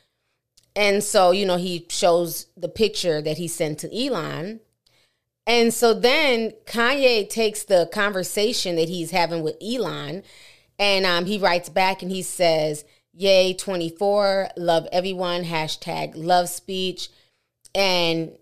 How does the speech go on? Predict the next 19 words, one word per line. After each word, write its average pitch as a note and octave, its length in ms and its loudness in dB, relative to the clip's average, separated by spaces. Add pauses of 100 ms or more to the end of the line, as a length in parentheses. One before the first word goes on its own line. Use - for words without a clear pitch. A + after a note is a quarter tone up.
(100)
he G3+ 240 -6
tells E3+ 440 0
Elon, E3+ 580 -4 (320)
"Who B3+ 180 0
made G#3 360 0
you G3+ 120 -6
the D#3+ 140 -2
judge?" - 720 -2 (580)
That's G3+ 240 2
what G3 120 -2
he G3+ 140 0
had E3+ 180 2
sent F3+ 300 -2
to G3 240 -6
Elon. A#2+ 440 -6 (720)
So A3+ 240 2
then A3 560 2
Elon A3 420 2
says, D#3+ 460 2